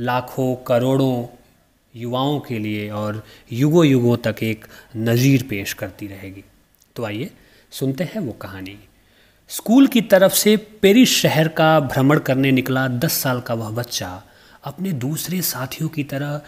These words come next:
एक लंबी रस्सी पकड़कर चल रहा था। रस्सी का एक छोर स्कूल के पादरी प्रिंसिपल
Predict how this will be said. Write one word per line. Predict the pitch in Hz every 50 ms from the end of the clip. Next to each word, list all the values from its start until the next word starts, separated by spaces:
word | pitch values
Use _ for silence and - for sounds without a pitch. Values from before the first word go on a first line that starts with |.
| - - _ _ -
एक | 156 160 160 - 127
लंबी | 113 117 135 143 151 143 143 147 180 135
रस्सी | 123 123 - - - 147
पकड़कर | 131 - 117 - 113 107 - - - 98 95 95 _ _ _ _ _ -
चल | - 131 107
रहा | 98 98 95 - - -
था। | - - - - - - _ _ _ _ _ _ _ _ _ _ _ _ _ _ _ - 131
रस्सी | 135 139 - - - 180
का | 165 - 151 143
एक | 143 151 160 160 156 -
छोर | - - 147 147 151 156 156 156 160 -
स्कूल | - - - 151 147 151 147
के | 143 - 143 135
पादरी | 135 - - 123 127 131 143 151 160 170
प्रिंसिपल | 165 165 151 147 151 143 - 160 139 - 156 156 156 160